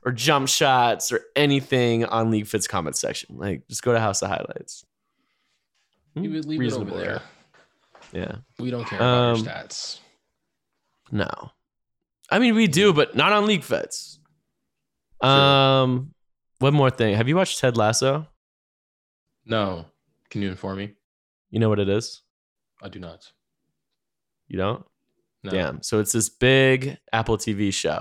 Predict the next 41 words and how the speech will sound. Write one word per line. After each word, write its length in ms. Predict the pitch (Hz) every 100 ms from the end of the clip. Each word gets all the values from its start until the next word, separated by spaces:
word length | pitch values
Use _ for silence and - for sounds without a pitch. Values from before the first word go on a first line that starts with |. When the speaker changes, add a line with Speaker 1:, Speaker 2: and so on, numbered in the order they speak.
| -
Speaker 1:
It's, 140 | -
like, 120 | 87
huge. 440 | - 120 107 92 -
Like, 120 | -
one 120 | 95
of, 120 | 92
you 120 | - 110
know 140 | 107
Jason 340 | 95 98 95
Sudeikis, 540 | 95 92 98 - - -
right? 220 | 95 - _ _ _ _ _ _ _ _ _ -
Speaker 2:
Mm-hmm. 280 | 131 120 107 _ _ _ _ _ _ _ -
Speaker 1:
So 240 | - 98
Speaker 2:
Mm-hmm. 80 | 82
Speaker 1:
Jason 300 | 107 107 117
Sudeikis 480 | 104 104 98 95 -
is 80 | 95
the 80 | 95
main 180 | 95
character. 680 | 92 95 90 - - 90 107 _ - _ -
And 80 |
basically 500 | 104 113 - 123 120
he 160 | 107 107
plays 480 | - - 110 107 101
this 160 | 104
American 460 | 98 98 104 110 107
football 420 | - 110 101 101
coach 260 | - 95 -
from 160 | 87
Kansas 640 | 82 - 107 95 87 82 -
that 80 |
gets 180 | 92 82
hired 640 | - 101 101 95 92 87
to 100 | -
coach 300 | 95 101 95
a 40 | 98
Premier 400 | - 95 98 95
League 240 | 82 73
team 280 | - 85 80
in 100 | 73
England. 680 | - 78 69 57 50 50 -